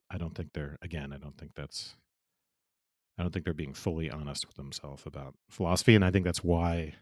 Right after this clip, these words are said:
you see so much antagonism <laughs> towards philosophers, at least in social media, from what I've seen.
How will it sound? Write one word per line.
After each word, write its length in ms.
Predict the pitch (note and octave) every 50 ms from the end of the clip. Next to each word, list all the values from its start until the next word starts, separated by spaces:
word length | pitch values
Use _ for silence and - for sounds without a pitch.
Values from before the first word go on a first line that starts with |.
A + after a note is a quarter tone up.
| _ _ -
you 120 | - F#2 E2
see 160 | - - G2
so 180 | E2+ - F#2 D#2
much 220 | D#2+ D2+ - -
antagonism 840 | F#2 F2 E2 D#2+ - G2 F2 D#2+ D2+ D#2 D#2+ E2+ E2+ - - - F#2 -
<laughs> 40 |
towards 640 | - - - - - G#2+ - - A2+ - - - - _ - - - - - - - - _ _ _ -
philosophers, 680 | - - G2 F#2 F2 E2 D#2 - - - E2 D#2+ E2+
at 100 | G#2 A2
least 240 | C3 C#3 B2 - -
in 100 | A#2 G#2
social 340 | - - G#2 - - G2+
media, 420 | F2 E2 E2 D#2 C#2+ C2+ C2 B1+ C2
from 160 | - - G2+
what 120 | F2+ F2+ E2
I've 180 | D#2+ D#2 D#2
seen. 440 | - - E2 C#2 C2 C2 C2+ C#2+ D2